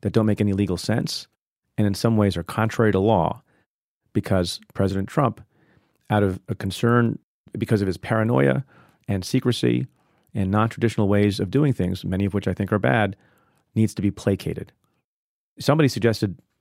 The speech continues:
today, and I haven't thought about it deeply enough to have an opinion, that to the extent Don McGahn, the White House counsel, who's a member of the bar, was asking people to sign a document that he thought was legally unenforceable, is that an ethical violation on his part?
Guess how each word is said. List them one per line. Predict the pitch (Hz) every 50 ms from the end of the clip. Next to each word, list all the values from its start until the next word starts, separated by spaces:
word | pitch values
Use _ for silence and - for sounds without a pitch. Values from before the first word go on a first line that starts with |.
| _ _ -
today, | - 98 107 120 131
and | 127 98
I | 92
haven't | 101 95 95 -
thought | - 113 110 110
about | 107 113 113 113
it | 117 - -
deeply | - 117 110 - 107
enough | 104 104 107 -
to | - 101
have | 98 92
an | 90 90
opinion, | 85 - 113 113 123 131 135 - _ _ _ _ _ _ _ _ _ _ _ _ _ -
that | 110 -
to | - 107
the | 107
extent | 104 - - 135 127 123 110
Don | 113 110 110 107
McGahn, | 104 95 110 110 110 107 98 92 90 90 _ _ _ _ _ _ _ _ -
the | -
White | 98 104 98
House | 98 98 90 -
counsel, | - 131 135 143 - - 92 87
who's | 98 87
a | 92
member | 98 98 95 98
of | 90 85
the | 85
bar, | - 62 64 - 92 90 - - _ _ _ _ _ _ _ -
was | 110 107 98 - -
asking | 117 120 131 135 - 131 123 107
people | - 120 110 - 104 98 95 98 - _ _ _ _ _ _ -
to | - 107
sign | - - - 120 117 113 110
a | 104
document | 87 117 113 120 127 - 107 90 87 85
that | - -
he | - - 131 131
thought | - - 110 104 104 98
was | 104 101 95
legally | 113 110 98 104 95
unenforceable, | 104 107 107 104 - 156 170 175 - - 87 90 85 87 - _ _ _ _ _ _ _ _ _ _ _ _ _ _ _ _ _ _ _ -
is | 110 95
that | 107 104
an | 101 104
ethical | 107 - 110 - 95 92
violation | 92 95 90 90 90 90 - - 95
on | 82 78
his | - 110 -
part? | - - - -